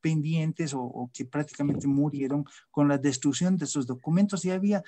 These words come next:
bastantes documentos ahí que precisamente estaban relacionados con lo que tú dices, o por ejemplo, con la operación Rosita Ponte, ¿no? Que se sabe muy, muy escuetamente con el siste-, con el sistema de inteligencia que llegó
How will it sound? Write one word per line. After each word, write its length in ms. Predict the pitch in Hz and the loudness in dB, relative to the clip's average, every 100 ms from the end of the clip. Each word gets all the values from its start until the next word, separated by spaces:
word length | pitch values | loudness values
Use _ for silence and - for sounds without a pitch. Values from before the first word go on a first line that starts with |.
| - _ | -12 _
bastantes 440 | 160 - 208 214 | -4 2 4 4
documentos 600 | 185 170 185 185 202 202 180 | 0 0 0 4 4 2 -2
ahí 120 | 170 | -2
que 120 | 175 | -4
precisamente 500 | 156 160 175 175 170 | -2 0 0 0 -2
estaban 300 | 156 165 160 | -2 -2 0
relacionados 680 | 143 135 117 151 151 156 143 | 0 -4 -4 -4 -2 -4 -4
con 160 | 139 | -2
lo 120 | 131 131 | -2 -2
que 120 | 156 | -10
tú 180 | - 214 | -2 2
dices, 280 | 233 151 | 2 0
o 100 | 127 | -4
por 160 | 123 147 | -6 -4
ejemplo, 240 | 160 165 | -2 -2
con 180 | 143 139 | -2 -2
la 80 | 123 | -2
operación 600 | 127 143 135 131 156 151 - - - _ - | -4 -4 -6 -6 -6 -6 -12 -20 -20 _ -4
Rosita 460 | 139 185 170 151 | -2 0 0 0
Ponte, 360 | - 180 123 - | 4 4 4 0
¿no? 160 | 131 123 | -10 -10
Que 160 | 131 | -10
se 160 | 120 143 | -8 -8
sabe 320 | - 143 147 | -4 -2 0
muy, 240 | 143 156 | 0 0
muy 300 | 143 143 147 | -2 -2 -2
escuetamente 800 | 139 - 143 131 143 143 143 139 123 | -2 -4 -6 -4 0 0 0 -4 -8
con 340 | - 107 110 _ | -12 -14 -16 _
el 140 | 123 120 - _ _ _ | -18 -18 -20 _ _ _
siste-, 520 | - 143 127 143 139 - | -14 -12 -8 -6 -8 -4
con 300 | 139 127 127 | -4 -2 -2
el 60 | |
sistema 340 | 123 127 143 139 | -4 -6 -4 -2
de 60 | |
inteligencia 480 | 131 131 127 143 139 | -2 -6 -6 -6 -6
que 160 | 131 127 | -8 -6
llegó 420 | 127 131 139 139 | -4 -2 -4 -4